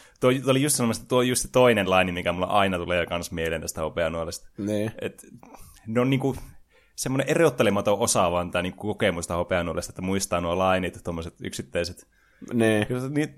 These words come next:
Speaker 1: tietenkin niin muistettavaa, että miten niinku voi oikeesti tuottaa jonkun asian niin huonosti, mut sitten tän myöhemmin tulee tommonen kulttiklassikko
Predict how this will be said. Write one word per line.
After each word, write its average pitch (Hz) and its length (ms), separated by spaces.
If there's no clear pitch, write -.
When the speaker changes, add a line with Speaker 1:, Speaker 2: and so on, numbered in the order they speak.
Speaker 1:
tietenkin 135 340
niin 135 120
muistettavaa, 135 560
että 98 140
miten 131 220
niinku 107 200
voi 113 200
oikeesti 113 340
tuottaa 110 360
jonkun 90 260
asian 95 300
niin 90 140
huonosti, 87 840
mut 117 160
sitten 135 200
tän 123 120
myöhemmin 123 280
tulee 101 160
tommonen 98 200
kulttiklassikko - 1040